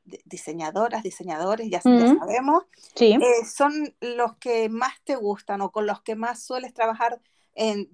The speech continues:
Speaker 1: sus colecciones? Por-, obviamente porque es lo que te gusta.
Speaker 2: Sí. Bueno, eh, Elena, evidentemente, <laughs> papel o tijeras.
Speaker 1: <laughs>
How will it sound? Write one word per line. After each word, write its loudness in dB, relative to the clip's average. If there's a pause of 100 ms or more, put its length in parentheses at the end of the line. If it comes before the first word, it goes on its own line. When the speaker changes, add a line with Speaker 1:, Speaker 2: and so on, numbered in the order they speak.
Speaker 1:
sus -10
colecciones? -2
Por-, -6
obviamente -2
porque -8
es -10
lo 0
que -10
te -8
gusta. -8
Speaker 2:
Sí. 4 (320)
Bueno, 6
eh, 4
Elena, 4
evidentemente, 4
<laughs> 0
papel 4
o 8
tijeras. 6
Speaker 1:
<laughs> -20